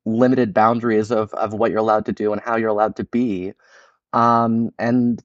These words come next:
the Boy Scouts exacerbated that. You know, I am not,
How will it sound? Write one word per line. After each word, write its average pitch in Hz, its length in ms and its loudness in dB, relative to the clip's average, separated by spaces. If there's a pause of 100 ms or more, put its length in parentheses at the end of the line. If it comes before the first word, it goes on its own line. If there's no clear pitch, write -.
the 127 80 0
Boy 135 180 4
Scouts 131 280 2
exacerbated 110 600 -2
that. 95 260 -4
You 127 60 -6
know, 110 220 -2
I 117 180 0
am 117 160 0
not, 113 300 -2